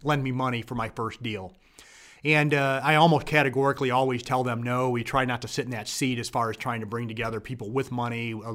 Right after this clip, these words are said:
alongside people without money." Uh, we kind of figure, for myself anyway, as it relates to those individuals, I think it's best that they go out there and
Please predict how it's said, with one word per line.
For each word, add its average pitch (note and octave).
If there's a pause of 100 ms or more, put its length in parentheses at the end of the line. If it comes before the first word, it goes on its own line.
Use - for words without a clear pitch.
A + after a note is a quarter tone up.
(120)
alongside A#2
people A#2
without G#2+
money." G#2 (480)
Uh, A2
we A2+
kind C3
of A#2
figure, A#2
for D3
myself C3+
anyway, A#2+
as A#2+
it A#2
relates A#2+
to A#2+
those A#2
individuals, A#2
I G#2
think A2+
it's G2+
best A#2+
that A2
they A2+
go A#2+
out A2+
there A2
and G2+